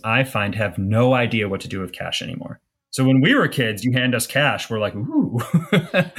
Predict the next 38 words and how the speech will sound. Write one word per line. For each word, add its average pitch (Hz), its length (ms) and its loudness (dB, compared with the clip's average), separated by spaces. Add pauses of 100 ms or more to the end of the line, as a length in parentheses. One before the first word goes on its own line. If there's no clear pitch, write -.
(140)
I'm 151 80 2
gonna 165 140 2
go 147 80 2
to 135 60 2
the 131 60 4
mall." 143 300 2
But 156 120 -6
they 262 80 0
don't 269 100 0
go 285 120 0
to 285 60 0
the 285 80 2
mall 339 320 0
anymore. 123 380 0
They 139 140 -2
make 196 160 0
all 156 120 2
their 190 80 -2
purchases 185 400 -6
online, 135 440 2
but - 160 -4
they, 117 180 -4 (120)
they're 98 120 -6
teenagers, 90 560 -8
so 110 60 -6
they 101 80 -2
don't 107 120 0
have 107 160 -4
credit - 240 -4
cards. 95 360 -6
So 104 400 0 (600)
gift 233 160 -6
cards 165 240 0
make 170 140 -2
a 160 40 -8
ton 165 160 -4
of 156 60 -4
sense. - 360 -12